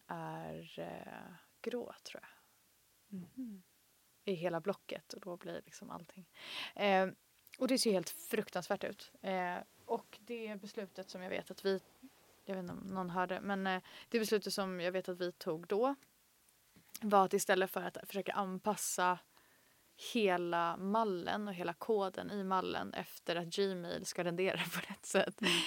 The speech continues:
Speaker 1: så var det bara så här: "Det här är ett, det här är ett problem cross brands.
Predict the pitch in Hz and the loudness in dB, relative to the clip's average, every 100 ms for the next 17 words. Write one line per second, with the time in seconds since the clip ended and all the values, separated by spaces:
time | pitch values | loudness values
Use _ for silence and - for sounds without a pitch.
0 | - - - - 175 165 165 165 165 170 | -4 -6 2 6 8 8 6 4 2 2
1 | - 185 175 180 180 175 170 - - - | 0 2 6 6 6 0 0 -8 -16 -16
2 | _ _ - _ _ - 208 202 196 - | _ _ -20 _ _ 0 6 8 6 4
3 | 196 185 170 - - 180 - - - - | 4 4 4 -2 2 2 2 -2 -4 -10
4 | - 185 170 170 180 - - | 4 6 8 6 0 -4 -8